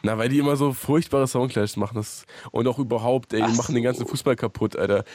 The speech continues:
Speaker 1: Die ganzen kleinen Vereine in der Bundesliga, die werden jetzt alle da von Red Bull,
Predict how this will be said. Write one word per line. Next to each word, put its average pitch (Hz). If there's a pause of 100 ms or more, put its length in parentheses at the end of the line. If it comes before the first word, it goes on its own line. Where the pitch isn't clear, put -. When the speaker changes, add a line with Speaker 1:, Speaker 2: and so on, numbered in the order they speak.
(160)
Speaker 1:
Die 110
ganzen 131
kleinen 131
Vereine 127
in 127
der 127
Bundesliga, 127
die 117
werden 123
jetzt 127
alle 123
da 120
von 123
Red 120
Bull, 123